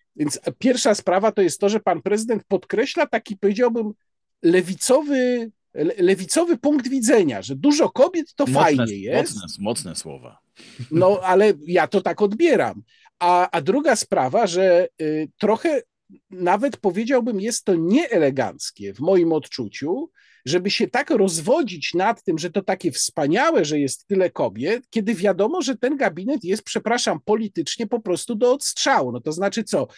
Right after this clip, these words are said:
Speaker 1: Wzięli kobiety jako, przepraszam, no to nie mówię tego bez szacunku dla tych pań, mówię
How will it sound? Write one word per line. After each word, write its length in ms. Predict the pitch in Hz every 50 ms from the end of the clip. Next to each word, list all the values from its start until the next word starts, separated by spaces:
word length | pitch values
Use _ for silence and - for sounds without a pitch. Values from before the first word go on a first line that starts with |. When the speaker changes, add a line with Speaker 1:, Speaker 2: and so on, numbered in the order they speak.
| - - - _ _ -
Speaker 1:
Wzięli 400 | 117 123 127 151 226 254 269 240
kobiety 460 | - - 208 175 160 214 240 226 - 240
jako, 440 | 196 220 190 - 233 202 180 - _ _ _ _ _ _ _ _ -
przepraszam, 560 | - - - - - 247 269 269 - 190 170
no 80 | 180 180
to 120 | - 202 180
nie 140 | 190 196 208
mówię 240 | 202 254 220 240 208
tego 420 | - 226 208 214 220 214 208 - _ - 190 170 _ _ -
bez 260 | 139 196 220 214 -
szacunku 540 | - 247 220 - - 359 359 294 - 202 160
dla 160 | 160 156 143
tych 220 | - 147 131 -
pań, 340 | - - 135 113 104 107 - _ _ -
mówię 420 | 156 175 190 196 220 214 220 214